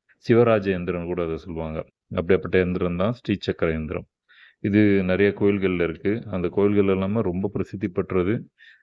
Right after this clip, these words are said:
அந்த கோயில்கள் மட்டும் செழிப்பு இல்ல, அங்க போறவங்க எல்லாமே எப்பேற்பட்ட,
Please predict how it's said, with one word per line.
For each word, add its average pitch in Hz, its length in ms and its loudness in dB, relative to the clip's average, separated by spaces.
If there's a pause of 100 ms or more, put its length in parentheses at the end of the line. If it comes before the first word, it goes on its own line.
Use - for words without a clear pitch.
அந்த 98 240 2
கோயில்கள் 120 420 4
மட்டும் 110 300 -2
செழிப்பு 104 420 -2
இல்ல, 92 200 -4
அங்க 92 300 -4
போறவங்க 107 380 2
எல்லாமே 98 540 0
எப்பேற்பட்ட, 95 680 0